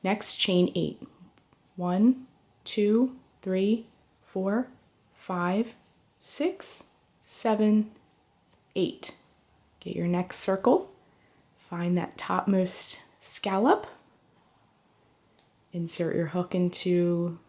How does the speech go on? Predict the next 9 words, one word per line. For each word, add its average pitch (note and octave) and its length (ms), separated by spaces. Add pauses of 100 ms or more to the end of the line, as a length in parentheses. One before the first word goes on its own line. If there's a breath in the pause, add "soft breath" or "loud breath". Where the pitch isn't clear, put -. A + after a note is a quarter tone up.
(260)
the E3+ 80
first - 720 (180)
topmost G#3 500
stitch, - 520 (3250)
and F3 140
work D#3+ 200
a E3+ 40
single F3 320
crochet. - 640